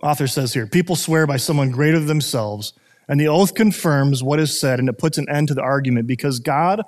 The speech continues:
wanted to make the unchanging nature of his purpose very clear to the heirs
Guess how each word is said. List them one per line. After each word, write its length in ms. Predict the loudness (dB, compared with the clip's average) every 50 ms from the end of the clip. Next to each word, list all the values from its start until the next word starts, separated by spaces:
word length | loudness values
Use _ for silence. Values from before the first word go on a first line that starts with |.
| _ -20 -20 _ _
wanted 420 | -2 2 2 4 4 4 2 2 0
to 100 | 2 2
make 320 | 4 4 4 2 0 -2
the 100 | -4 -4 0
unchanging 840 | 2 2 4 4 4 2 2 2 2 4 4 4 4 4 4 4 4
nature 360 | 4 4 2 2 2 0 0
of 80 | 0
his 120 | -2 -4 -6
purpose 720 | -2 -2 -2 0 0 -2 -2 -2 -4 -8 -14 -20 -20 -14 _
very 480 | -8 -6 -2 0 2 2 4 4 4 2
clear 480 | 2 0 0 2 4 6 6 6 4 4
to 140 | 4 4
the 140 | 4 4 4
heirs 520 | 4 2 2 0 -2 -4 -6 -8 -8 -10